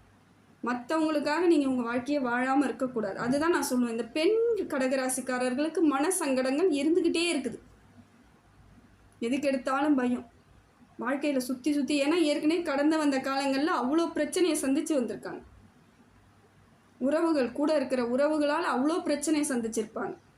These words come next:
அதனால அவங்களுக்கு அதுலேருந்து அவ்வளோ சீக்கிரம் வெளியே வர முடியாம தவிச்சிட்டு இருக்கீங்க. அதுக்கெல்லாம் இடம் கொடுக்க கூடாதுங்க. உறவுன்னு இருந்தா பேச தான்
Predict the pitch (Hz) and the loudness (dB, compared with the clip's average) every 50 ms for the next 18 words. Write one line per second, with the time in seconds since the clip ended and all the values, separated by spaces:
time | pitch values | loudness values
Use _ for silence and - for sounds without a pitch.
0 | - - - - - _ - - - - - - 220 240 269 302 302 294 311 330 | -20 -20 -20 -20 -20 _ -20 -20 -20 -20 -12 -6 -2 0 2 2 2 2 2 2
1 | 392 339 302 294 294 269 254 254 254 240 240 247 254 262 302 339 294 262 269 262 | 2 2 2 2 2 2 2 0 0 -2 0 0 0 2 2 2 2 2 2 2
2 | 262 - 294 302 339 320 302 262 262 269 302 320 311 285 269 269 262 254 254 262 | 2 0 2 2 2 2 2 2 2 2 2 2 0 0 2 2 2 4 4 2
3 | 277 277 277 302 330 349 339 294 269 285 277 - 285 220 220 196 - - - - | 2 0 2 2 4 4 4 2 0 0 0 0 -4 -4 -4 -8 -10 -10 -10 -8
4 | - - 226 247 247 247 269 254 262 302 370 415 349 294 262 247 247 311 359 349 | -6 -4 -4 -4 -2 0 0 0 2 2 4 4 4 4 2 2 2 0 0 0
5 | 339 320 269 247 254 - 302 320 320 - 302 294 285 269 220 214 208 202 214 - | 0 0 0 0 0 0 -2 -4 -2 -2 0 0 0 0 0 -2 -4 -4 -8 -10
6 | - - - - - - - - - - 240 262 269 285 330 415 415 359 302 302 | -16 -20 -20 -20 -20 -20 -20 -10 -6 -2 0 2 2 2 4 4 4 4 4 4
7 | 302 330 339 339 302 294 302 302 320 285 302 349 381 - | 2 2 2 0 0 0 0 0 0 0 2 0 0 0